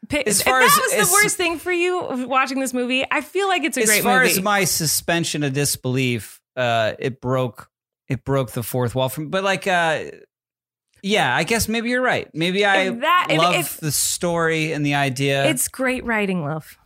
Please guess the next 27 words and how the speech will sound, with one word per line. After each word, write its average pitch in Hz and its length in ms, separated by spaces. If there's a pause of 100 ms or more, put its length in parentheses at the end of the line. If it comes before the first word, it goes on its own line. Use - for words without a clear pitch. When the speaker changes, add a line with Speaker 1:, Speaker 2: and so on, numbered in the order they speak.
(180)
Speaker 2:
I, 185 340
um, 147 540 (2750)
it's - 200
fine 277 320
writing. 160 440 (360)
Speaker 1:
It's 247 180
Speaker 2:
It's, 202 100
Speaker 1:
great 294 200
writing. 220 320
Speaker 2:
it's 170 100
fine. 110 460 (320)
Speaker 1:
It's 277 220
great. 220 640 (680)
Now, 262 360 (320)
let's 277 340
get 349 120
Speaker 2:
They - 100
Speaker 1:
back 302 220
into 302 400
it's. - 240
Let's. 254 240
You're 254 180
so 370 220
stuck 359 300
on 311 120
the 269 60
Speaker 2:
I 240 40